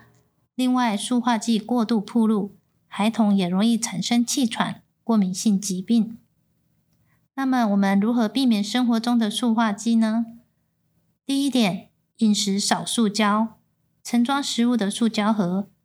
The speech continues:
泡面碗、预热容易释放出塑化剂。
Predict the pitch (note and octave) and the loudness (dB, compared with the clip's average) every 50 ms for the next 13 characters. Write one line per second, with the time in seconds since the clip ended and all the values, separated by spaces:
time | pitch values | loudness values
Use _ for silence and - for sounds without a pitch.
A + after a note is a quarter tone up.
0 | _ _ _ - - C4+ C4 B3+ C4+ C4 A#3+ G#3+ F#3 D#3+ D#3+ F#3+ - - - A3 | _ _ _ -10 -4 -2 0 0 2 2 2 0 0 -2 -4 -6 -10 -4 0 0
1 | A3+ A3 A3 G#3 G3 F#3+ F#3+ G#3 A3+ A3+ G#3+ - - - C4 A#3+ A#3+ A#3 A3 G#3+ | 2 2 2 2 0 0 2 2 2 2 0 0 -2 0 0 0 2 2 0 0
2 | - A#3 A3 G#3+ A3 - - A3 G3+ G3 G#3+ G3 F#3 F#3+ - A3 G#3 F#3 F#3+ - | 0 0 0 0 0 0 -2 0 0 0 0 0 -2 -2 -2 -2 -2 -2 -4 -8